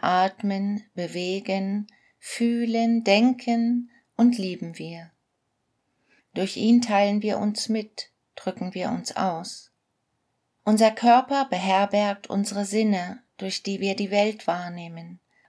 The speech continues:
auf sie reagieren und sie genießen können. Doch die meisten Menschen, Frauen wie Männer, haben ein ambivalentes Verhältnis zu ihrem Körper,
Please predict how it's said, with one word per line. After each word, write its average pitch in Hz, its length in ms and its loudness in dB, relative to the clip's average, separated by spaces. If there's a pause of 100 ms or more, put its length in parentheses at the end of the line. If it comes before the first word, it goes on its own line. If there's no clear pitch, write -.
auf 185 180 0
sie 180 180 -4
reagieren 180 1000 -2 (280)
und 240 200 6
sie - 140 -10
genießen 180 600 -2
können. 156 500 -14 (1040)
Doch 214 160 6
die 233 140 4
meisten 226 540 4
Menschen, 226 640 2
Frauen 240 500 6
wie 240 120 2
Männer, 185 560 -4
haben 190 440 0
ein 190 200 -4
ambivalentes 214 880 2
Verhältnis 190 840 -4
zu - 120 -8
ihrem 202 340 -4
Körper, 185 560 -2